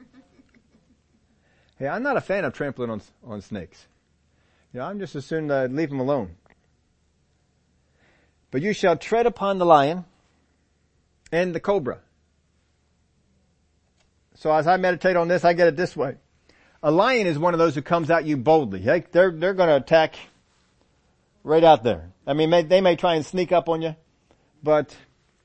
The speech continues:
they're, they're coming as a bold attack. A serpent, they're hidden. They're trying to keep themselves concealed. They don't want you to see 'em. They want you to walk into where they are, and then bang,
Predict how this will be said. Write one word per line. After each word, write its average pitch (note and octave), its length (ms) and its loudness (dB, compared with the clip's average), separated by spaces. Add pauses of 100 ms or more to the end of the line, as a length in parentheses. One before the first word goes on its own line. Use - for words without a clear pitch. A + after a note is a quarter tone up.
(220)
they're, D#3+ 180 2
they're D#3+ 260 0
coming D#3+ 280 0
as D3 120 -2
a C#3 60 0
bold C3+ 360 2
attack. G#2+ 440 -2 (1000)
A A#2+ 40 -14
serpent, A#3 440 -2 (1400)
they're E3 160 2
hidden. A2+ 300 -2 (1700)
They're D#3+ 200 2
trying F3 260 -2
to D#3+ 60 -2
keep F#3 260 -8
themselves E3 480 -2
concealed. G3+ 640 -2 (880)
They D3 120 2
don't D#3 120 2
want D#3+ 200 -4
you D#3 60 -2
to C#3 80 -6
see G3+ 220 2
'em. F#3+ 140 -2
They E3 80 -2
want D3+ 220 -6
you C#3+ 60 -8
to C#3+ 80 -4
walk E3 280 -2
into E3 200 -4
where D3+ 180 0
they D3 160 2
are, F3 380 0 (720)
and B2 200 -4
then C#3 540 0 (360)
bang, A#2+ 360 2